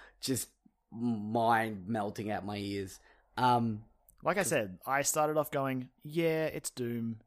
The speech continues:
Speaker 2: but then the new stuff started happening and I was like, "Whoa, <laughs> all right,
Speaker 1: Yeah.
Speaker 2: okay,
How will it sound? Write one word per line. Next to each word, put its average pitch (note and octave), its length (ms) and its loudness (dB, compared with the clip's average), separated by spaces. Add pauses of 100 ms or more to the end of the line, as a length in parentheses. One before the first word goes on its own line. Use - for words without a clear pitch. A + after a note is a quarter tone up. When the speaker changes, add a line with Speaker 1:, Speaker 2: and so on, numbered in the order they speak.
Speaker 2:
but C3 260 -2
then B2 380 0
the A2 80 -6
new A#2 220 -2
stuff G#2+ 340 -4
started G#2 260 -6
happening G#2 340 -8
and G#2 80 -8
I G2+ 60 -8
was G2 120 -10
like, G2 200 -8
"Whoa, A#2+ 200 -4 (180)
<laughs> - 180 -18
all A2+ 380 -4
right, A2 160 0
Speaker 1:
Yeah. G2 100 -2
Speaker 2:
okay, G2 240 -6